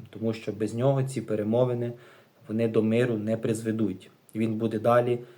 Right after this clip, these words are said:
йти, тиснути, буде далі, е, намагатися захоплювати все більше територій під натиском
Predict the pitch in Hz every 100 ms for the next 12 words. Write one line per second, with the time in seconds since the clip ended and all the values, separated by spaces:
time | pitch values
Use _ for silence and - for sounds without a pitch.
0 | - _ - 110 - 123 120 117 123 131
1 | 123 - 107 110 110 107 113 113 113 107
2 | 101 101 104 107 107 107 120 113 107 104
3 | 107 120 - 110 107 107 113 107 113 -
4 | 110 107 101 117 127 131 131 - - _
5 | - 113 113 123 123 117 - 120 120